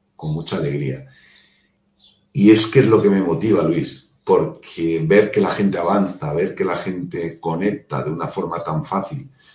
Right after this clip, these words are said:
y poder llegar a esta información, al final es que dice, "Aquí es donde yo quiero estar", ¿no? En la gente que realmente se quiere involucrar por seguir aprendiendo y evolucionando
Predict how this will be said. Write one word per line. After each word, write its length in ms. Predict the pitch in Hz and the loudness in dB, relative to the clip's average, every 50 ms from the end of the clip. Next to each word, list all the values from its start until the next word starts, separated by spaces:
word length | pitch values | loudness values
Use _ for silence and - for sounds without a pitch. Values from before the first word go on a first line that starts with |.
| - _ - | -20 _ -12
y 80 | 78 | -8
poder 320 | - 78 76 78 87 85 85 | -2 0 2 2 0 0 -2
llegar 300 | 90 90 82 87 85 80 | -2 -2 -2 0 0 0
a 60 | 80 | -2
esta 200 | 80 - - 85 | -2 -4 -4 -6
información, 800 | 78 73 - 85 80 78 76 76 - - 92 101 110 113 - - - - | -6 -6 -4 -4 -4 -2 -4 -4 -4 -4 -2 -2 -2 -4 -8 -14 -12 -10
al 120 | 76 76 | -10 -10
final 520 | - - 80 78 80 87 92 104 - 113 - - _ _ - | -8 -6 -4 -2 -2 0 0 0 -2 -4 -8 -14 _ _ -20
es 80 | - - | -10 -4
que 100 | - 80 | -2 -2
dice, 340 | 78 - - - - - _ - | -2 -2 -4 -4 -6 -8 _ -10
"Aquí 380 | - 73 69 - - 101 104 101 | -10 -10 -10 -6 -2 2 4 4
es 100 | 104 92 | 4 4
donde 240 | 90 78 76 76 | 0 -2 -2 0
yo 140 | 76 80 - | 0 -2 -2
quiero 180 | - 80 73 - | -2 -4 -6 -6
estar", 320 | - - - - - - | -6 -8 -10 -12 -12 -12
¿no? 180 | - 156 - _ _ _ _ _ - - | -14 -14 -16 _ _ _ _ _ -18 -12
En 100 | 131 71 | -10 -8
la 80 | 71 - | -8 -8
gente 360 | - - 87 82 76 98 95 | -8 -8 -10 -8 -6 -6 -6
que 80 | 90 82 | -6 -6
realmente 480 | 80 80 78 78 76 80 80 80 - | -6 -4 -4 -4 -4 -6 -6 -6 -8
se 140 | - - - | -8 -10 -8
quiere 180 | - 82 82 80 | -6 -4 -4 -2
involucrar 720 | 80 71 69 67 67 - - 87 95 - - - - _ _ _ _ _ _ _ _ _ _ _ _ _ _ _ _ | -2 -2 0 -2 -2 -2 -2 -2 -2 -2 -4 -8 -14 _ _ _ _ _ _ _ _ _ _ _ _ _ _ _ _
por 240 | - 101 101 98 95 | 6 6 6 6 6
seguir 480 | - - - 76 73 78 87 95 85 | 4 2 2 0 0 0 0 0 0
aprendiendo 920 | 80 78 - 76 76 73 76 87 95 98 98 98 95 101 104 107 107 104 - | -2 -2 -2 -2 -4 -2 -2 0 2 2 2 4 4 4 2 2 0 0 -2
y 120 | 101 90 | -2 0
evolucionando 960 | 80 76 76 73 76 76 - - 76 71 76 80 92 98 101 117 131 - - | 0 0 0 0 -2 -2 -4 -4 -4 -4 -2 0 2 2 2 2 2 0 -4